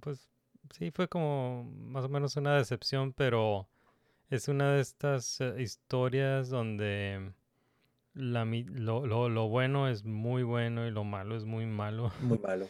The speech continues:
Speaker 1: <laughs> Entonces está muy mediocre, ¿no? Es, pero, pero, no sé, o sea, me quedo con lo, lo bueno, ¿no? De, sí, lo,
Speaker 2: Simón.
Speaker 1: o sea, lo, lo que digo de Obi-Wan Kenobi es que pudo haber sido una muy buena película de dos horas,
Speaker 2: Sí.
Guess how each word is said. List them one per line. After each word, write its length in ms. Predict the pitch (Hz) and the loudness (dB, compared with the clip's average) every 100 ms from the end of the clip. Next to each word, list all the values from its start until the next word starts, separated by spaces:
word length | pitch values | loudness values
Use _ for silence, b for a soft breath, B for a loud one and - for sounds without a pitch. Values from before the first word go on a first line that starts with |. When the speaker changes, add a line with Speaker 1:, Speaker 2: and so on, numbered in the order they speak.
| b | b
Speaker 1:
<laughs> 140 | b - | b -6
Entonces 300 | 104 110 107 | -2 0 -2
está 240 | - 104 | -2 0
muy 720 | 110 104 104 107 107 117 117 | 0 -2 -4 -4 0 2 4
mediocre, 540 | 110 101 101 - 104 | 4 2 0 -2 -8
¿no? 200 | 101 110 | -6 -6
Es, 100 | 104 - - | -8 -14 -8
pero, 480 | 120 107 101 98 95 b b b b _ | -6 -4 -6 -8 -12 b b b b _
pero, 760 | - 127 113 110 110 113 95 - - | 0 2 4 4 4 0 -4 -14 -14
no 200 | 120 131 | -6 -2
sé, 240 | 127 131 117 | 0 2 2
o 60 | 120 | 4
sea, 100 | 117 | 2
me 140 | 127 | 4
quedo 200 | 160 175 | 6 6
con 200 | 170 135 | 4 4
lo, 160 | 113 110 | 4 4
lo 160 | 104 | 2
bueno, 420 | 104 113 113 107 | 2 2 2 0
¿no? 300 | 104 120 131 127 | -2 -2 -4 -6
De, 160 | 123 | -6
sí, 340 | 113 131 123 123 113 | -4 -2 -2 -4 -6
lo, 120 | 110 | 0
Speaker 2:
Simón. 380 | 113 95 92 - - | 2 2 -2 -10 -16
Speaker 1:
o 40 | |
sea, 140 | - 120 | -4 0
lo, 160 | 123 | 0
lo 120 | 123 | 0
que 140 | 117 113 | 0 0
digo 240 | 117 139 | 2 4
de 160 | 139 117 | 4 4
Obi-Wan 340 | 120 127 127 | 4 2 0
Kenobi 640 | - 131 123 123 127 123 - _ _ _ _ - | 0 0 0 2 0 0 -4 _ _ _ _ -2
es 180 | 120 - | 0 0
que 400 | - 120 123 117 | 0 0 -2 -10
pudo 260 | - 131 135 | 0 4 6
haber 220 | 131 127 | 6 4
sido 580 | - - 117 120 117 113 | 2 -4 -2 0 -2 -4
una 340 | - 131 117 117 | -8 -6 -4 -2
muy 400 | 110 113 117 120 | -4 -4 -2 -2
buena 260 | 113 110 | 0 -2
película 600 | - 104 107 104 120 110 101 | -2 -4 -4 -4 -2 2 2
de 100 | 95 | 2
dos 300 | 98 104 - | 0 -2 -2
horas, 380 | 131 139 165 147 | -2 0 -2 0
Speaker 2:
Sí. 320 | - 104 92 | 6 6 4